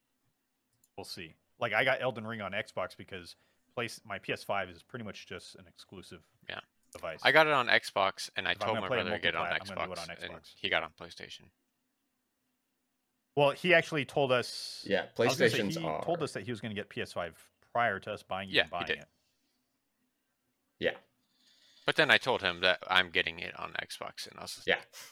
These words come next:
Speaker 2: "You"
Speaker 1: After he already pre-
Speaker 3: Yes.
Speaker 1: pre-ordered
Speaker 3: After
Speaker 1: it.
Speaker 2: You gotta,
Speaker 3: I had
Speaker 2: you gotta
Speaker 3: already
Speaker 2: cancel the
Speaker 3: purchased
Speaker 2: pre-order.
Speaker 3: it
Speaker 1: Yeah.
Speaker 3: a
Speaker 2: I,
Speaker 3: week ago. <laughs>
Speaker 2: I purchased it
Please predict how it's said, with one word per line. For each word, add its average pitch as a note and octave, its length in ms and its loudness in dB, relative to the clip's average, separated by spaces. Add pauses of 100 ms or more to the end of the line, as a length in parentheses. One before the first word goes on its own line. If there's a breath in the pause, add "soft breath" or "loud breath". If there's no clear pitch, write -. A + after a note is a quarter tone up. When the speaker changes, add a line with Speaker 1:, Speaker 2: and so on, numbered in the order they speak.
(160)
Speaker 2:
"You" G#2 180 -8 (600)
Speaker 1:
After A2 360 0
he G#2 240 -6
already F#2 280 -6
pre- - 240 -16 (160)
Speaker 3:
Yes. - 320 -14 (180)
Speaker 1:
pre-ordered G#2+ 340 0
Speaker 3:
After G#2 180 8
Speaker 1:
it. A#2+ 40 0
Speaker 2:
You A2+ 60 8
gotta, G#2 140 12
Speaker 3:
I F2 40 8
had E2+ 100 6
Speaker 2:
you G2+ 60 0
gotta F#2+ 120 4
Speaker 3:
already F#2 180 6
Speaker 2:
cancel G#2 200 4
the F2+ 60 -2
Speaker 3:
purchased - 220 -8
Speaker 2:
pre-order. E2+ 160 4
Speaker 3:
it C#3 120 0
Speaker 1:
Yeah. C3+ 80 12
Speaker 3:
a F#3 140 12
Speaker 2:
I, A2 60 8
Speaker 3:
week - 180 0
ago. F#3+ 400 4
<laughs> G3 100 4
Speaker 2:
I A2 60 6
purchased - 460 -2
it G2+ 160 2